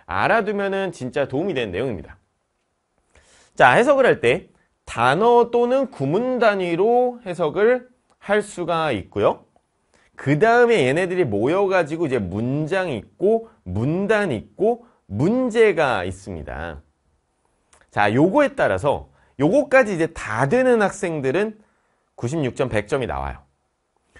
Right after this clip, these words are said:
요 정도까지 되는 학생들이 이제 일 컷 정도가 나오고요. 수월하게 된다는 얘기겠죠.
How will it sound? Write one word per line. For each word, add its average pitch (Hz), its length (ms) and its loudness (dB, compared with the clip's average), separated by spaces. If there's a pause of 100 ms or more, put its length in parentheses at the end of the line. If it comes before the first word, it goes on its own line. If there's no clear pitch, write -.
(200)
요 147 160 4
정도까지 254 600 4
되는 156 300 2
학생들이 143 760 -2 (160)
이제 160 340 0 (320)
일 262 280 -2
컷 233 280 -6
정도가 147 420 -2
나오고요. 87 540 -2 (400)
수월하게 254 420 2
된다는 101 360 -4
얘기겠죠. 101 640 -4